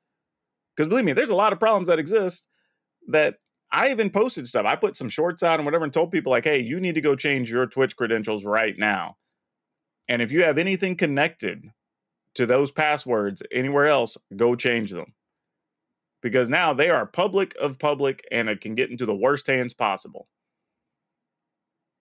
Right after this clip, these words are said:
And it's one hundred percent of the data, which is crazy. Now, that being said, breaches happen. Like, I, I gotta,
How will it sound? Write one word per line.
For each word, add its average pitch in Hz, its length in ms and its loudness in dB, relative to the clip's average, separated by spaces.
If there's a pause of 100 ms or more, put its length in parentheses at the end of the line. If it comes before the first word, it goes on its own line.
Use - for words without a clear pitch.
(180)
And 117 240 0
it's - 360 -8
one 113 380 -2
hundred 151 200 0
percent 135 280 -2
of 120 80 -2
the 110 60 -2
data, 90 360 0
which 110 260 -4
is 110 220 -6
crazy. 78 640 -8 (1800)
Now, 123 420 -2 (280)
that 147 220 2
being 120 200 2
said, 127 520 0 (1200)
breaches 160 500 -2
happen. 160 460 0 (320)
Like, 101 320 0 (540)
I, 123 240 2
I 120 140 0
gotta, 151 300 2